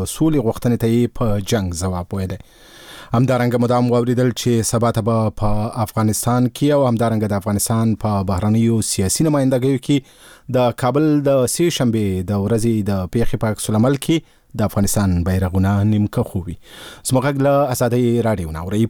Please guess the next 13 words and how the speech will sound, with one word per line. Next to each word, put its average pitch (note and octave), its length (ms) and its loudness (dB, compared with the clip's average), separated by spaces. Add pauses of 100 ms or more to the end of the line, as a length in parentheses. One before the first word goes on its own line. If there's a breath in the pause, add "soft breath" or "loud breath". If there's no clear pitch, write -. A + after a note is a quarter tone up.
په D#3+ 240 2
دې E3+ 120 2
وروستیو G3+ 400 0
کې G#3 300 0
په D3+ 200 2 (120)
کندوز D3+ 420 -2
کې B2 260 2
د A2+ 160 2 (120)
ناامنیو C#3+ 500 2 (240)
د A#2+ 100 0 (140)
زیاتېدو A2 480 0
او E3 120 4
د C#3 60 0